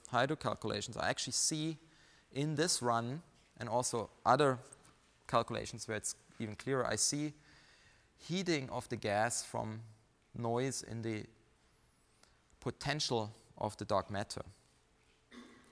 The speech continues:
And this is actually non-negligible. And I think that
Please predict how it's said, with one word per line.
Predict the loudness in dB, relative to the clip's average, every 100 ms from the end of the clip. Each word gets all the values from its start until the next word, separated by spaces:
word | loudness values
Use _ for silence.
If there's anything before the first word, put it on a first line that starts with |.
| -6 -6 -2
And | 0 2
this | 2 4
is | 4 2 2
actually | 0 0 -4 -8 -12 _ -2
non-negligible. | 0 2 0 -2 -2 -2 -4 -6 -6 -12 _ _ -20 -20 -20 -10
And | -4 -2
I |
think | -2 -2 -2
that | 0 0